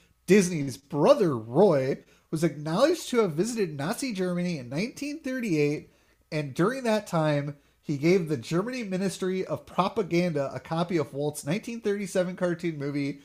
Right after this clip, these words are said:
Snow White and the Seven Dwarfs, uh, which was acknowledged to have been shown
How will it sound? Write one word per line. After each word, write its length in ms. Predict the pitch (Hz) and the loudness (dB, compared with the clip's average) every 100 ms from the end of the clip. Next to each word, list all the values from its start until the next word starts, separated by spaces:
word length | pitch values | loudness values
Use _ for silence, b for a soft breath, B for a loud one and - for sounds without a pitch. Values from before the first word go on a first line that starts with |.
| B - | B -16
Snow 280 | 151 160 185 | 2 4 4
White 280 | 165 170 | 4 2
and 160 | 165 135 | -2 -8
the 60 | 170 | -4
Seven 360 | - 165 165 | 0 0 0
Dwarfs, 500 | 147 139 139 135 - b b b b - | -4 -2 -2 -6 -10 b b b b -8
uh, 340 | 131 131 127 | -6 -4 -6
which 300 | - 156 165 | 0 2 4
was 160 | 175 160 | 2 0
acknowledged 720 | 151 202 302 240 185 156 - | -4 -4 0 2 2 -2 -2
to 80 | 180 | 0
have 140 | 165 | 0
been 140 | 151 131 | -2 -8
shown 580 | - 226 220 165 151 | -2 0 0 0 -2